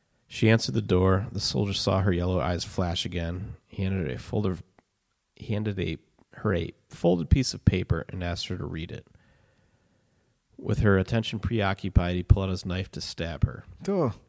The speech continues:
Speaker 2: tricked
Speaker 1: She,
Speaker 2: you.
Speaker 1: she fought back, and the rest of the soldiers advanced.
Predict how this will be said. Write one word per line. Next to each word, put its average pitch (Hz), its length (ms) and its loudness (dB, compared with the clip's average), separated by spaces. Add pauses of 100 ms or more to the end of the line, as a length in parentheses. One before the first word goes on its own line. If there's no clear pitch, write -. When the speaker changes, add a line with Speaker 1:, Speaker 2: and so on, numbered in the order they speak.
(720)
Speaker 2:
tricked 175 220 2
Speaker 1:
She, - 100 4
Speaker 2:
you. 139 280 8
Speaker 1:
she - 180 2
fought 110 340 6
back, 101 400 4 (680)
and 101 160 2
the 90 80 2
rest 92 260 2
of 92 60 -2
the 85 60 0
soldiers 85 600 -2
advanced. - 640 -8